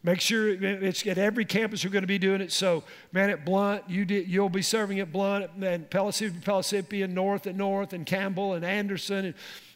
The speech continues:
and all the volunteers, even on our internet campus or the Pellissippi campus. And so I wanna, I just, just take and fill it out and say, "Here's where I'll serve." Try it. If you don't like it, we'll move you someplace else. No, I don't think Tychicus enjoyed jail.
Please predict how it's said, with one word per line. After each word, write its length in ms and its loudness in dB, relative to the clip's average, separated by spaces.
and 140 2
all 120 4
the 80 0
volunteers, 520 0
even 180 0
on 140 0
our 80 -4
internet 400 -2
campus 460 -4
or 40 -10
the 80 -8
Pellissippi 480 -2
campus. 500 -4
And 100 -2
so 220 4
I 120 4
wanna, 320 2
I 120 0
just, 240 -6
just 220 -4
take 220 0
and 120 -6
fill 200 2
it 80 0
out 260 -6
and 100 -14
say, 180 -2
"Here's 320 -4
where 120 -2
I'll 80 -4
serve." 360 -6
Try 280 -2
it. 80 -10
If 100 -6
you 80 4
don't 140 4
like 220 -2
it, 80 0
we'll 120 2
move 160 2
you 60 -2
someplace 440 0
else. 400 -6
No, 100 0
I 100 4
don't 220 0
think 220 2
Tychicus 560 0
enjoyed 440 -2
jail. 340 -2